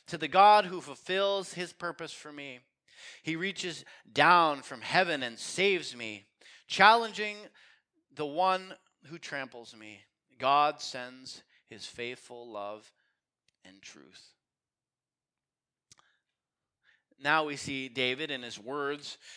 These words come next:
uh, in Psalm fifty-seven, uh, looking to the only one who can save him.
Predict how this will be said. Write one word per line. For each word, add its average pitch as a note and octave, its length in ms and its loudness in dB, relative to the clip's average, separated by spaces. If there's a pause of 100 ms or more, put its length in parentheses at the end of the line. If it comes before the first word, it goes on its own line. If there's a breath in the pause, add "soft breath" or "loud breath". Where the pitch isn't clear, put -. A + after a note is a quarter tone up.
(140)
uh, A#2+ 320 2
in C3 200 -8
Psalm C#3 360 -2
fifty-seven, C#3+ 1000 -2 (420 loud breath)
uh, A#2+ 140 2
looking G3+ 580 -4
to F#3+ 140 -4
the F3+ 140 -2
only A3 220 -2
one A2 220 -8
who G#2+ 140 -20
can F#2+ 200 -20
save F#2+ 300 -18
him. F#2 220 -20